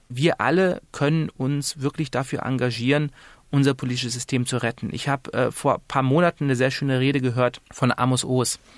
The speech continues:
der Schriftsteller, der meinte, es gibt ein so großes Feuer in der Welt und wir alle sind so klein. Was können wir dagegen tun? Und, äh, er hat das schöne Bild erfunden, zu sagen, na ja, wir haben alle einen kleinen Teelöffel in der Hand.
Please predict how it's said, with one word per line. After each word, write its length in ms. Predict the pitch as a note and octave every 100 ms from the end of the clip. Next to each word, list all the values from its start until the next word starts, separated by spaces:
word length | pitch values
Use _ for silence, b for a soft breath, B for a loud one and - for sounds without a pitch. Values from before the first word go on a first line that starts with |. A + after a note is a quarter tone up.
| B B B B B B B - -
der 460 | B2 A#2+ A#2+ - -
Schriftsteller, 440 | - D3 - B2+
der 120 | A2+ A#2+
meinte, 340 | C#3 C3+ C3 B B B B -
es 240 | D#3+ - -
gibt 380 | - F#3 - -
ein 160 | D3
so 120 | C#3+ D3
großes 380 | C#3 E3+ D#3
Feuer 360 | - E3 F3+ D#3+
in 140 | C#3
der 200 | C3 B2
Welt 360 | A#2+ A#2+ A2+ - _ _
und 260 | C#3+ C#3 C3
wir 200 | C#3+ -
alle 280 | D3+ E3
sind 220 | C#3 C#3+ C3 -
so 180 | - B2+
klein. 600 | - D3+ E3 C#3+ A2+ A#2+ b b
Was 280 | C#3+ D3 -
können 340 | - E3+ E3+
wir 100 | D#3
dagegen 400 | D3 C#3 C#3+ C#3
tun? 240 | B2+ - - - - -
Und, 300 | - C3 - _
äh, 140 | - -
er 200 | - C3+
hat 120 | D3+
das 100 | D#3
schöne 220 | - D3+
Bild 260 | B2+ D3 F3
erfunden, 480 | - D#3 D3+ C#3+ C#3+
zu 120 | C3+
sagen, 340 | C3 C#3 C#3
na 80 | C3
ja, 240 | C3 D3 D#3 B B B B _
wir 180 | D3 C#3
haben 240 | C#3+ C#3
alle 440 | - C3 D#3 E3 -
einen 260 | C3 C3+
kleinen 420 | - - C3 D3+ C#3
Teelöffel 480 | - D3 C3 -
in 140 | - C#3
der 160 | -
Hand. 240 | - -